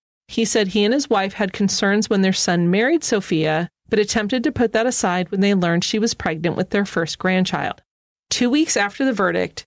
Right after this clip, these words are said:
Sophia Johnson's defense attorney filed a motion for a new trial, which began the process of appealing her murder conviction. In her brief, defense attorney Therese Lavalle argued that Judge Woolard interfered with Sophia's constitutional right to a fair trial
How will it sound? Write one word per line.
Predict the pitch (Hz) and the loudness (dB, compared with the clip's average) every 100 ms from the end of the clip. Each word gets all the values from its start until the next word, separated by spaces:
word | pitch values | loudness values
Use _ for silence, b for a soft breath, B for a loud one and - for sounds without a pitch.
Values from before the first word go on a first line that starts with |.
| _ | _
Sophia | - 220 233 233 | -2 -2 0 0
Johnson's | 233 226 202 226 208 | 0 -2 0 -2 0
defense | 202 196 190 240 | -2 0 0 0
attorney | - 202 185 185 | 0 0 2 0
filed | 190 - 185 208 | 0 0 0 0
a | 220 | 2
motion | 190 185 190 | 0 0 -2
for | 190 180 | -2 2
a | |
new | 175 180 | 2 2
trial, | 214 - 175 165 165 - - | 0 -2 0 0 0 -4 -4
which | 240 - | -4 -2
began | 220 208 202 262 | -2 0 2 0
the | |
process | 277 202 196 220 196 | 0 -2 0 -2 -2
of | 226 | 0
appealing | 220 - 185 175 | 0 0 2 2
her | 175 | 2
murder | 214 247 269 | 2 2 0
conviction. | - 175 165 - 160 - 180 _ _ _ _ - | -2 -2 -2 -2 -6 -8 -12 _ _ _ _ -2
In | 214 | 0
her | 214 330 | 2 0
brief, | - 202 180 190 - | 0 0 2 -2 -4
defense | 196 208 220 | -2 -2 0
attorney | 247 - 226 220 | -2 0 2 2
Therese | 220 196 180 185 | 0 0 0 0
Lavalle | 262 247 196 175 180 175 - | 0 0 2 2 0 -2 -2
argued | 190 196 247 214 | -2 0 -2 0
that | 190 190 - - | -2 -2 -6 -4
Judge | 202 196 185 | 0 0 0
Woolard | 180 240 262 185 180 - | 2 2 2 0 -2 -2
interfered | 190 190 202 - 202 196 226 | 0 0 -2 -2 0 0 0
with | 254 | -2
Sophia's | - 285 247 180 185 | -2 -2 2 0 0
constitutional | - - 202 - 247 208 247 - 254 | -4 -2 -2 0 -2 -2 -2 0 0
right | 202 180 - | 2 0 -2
to | - | -4
a | 175 | -2
fair | - 180 | 0 -2
trial | 180 - 240 262 170 | -2 -2 0 2 0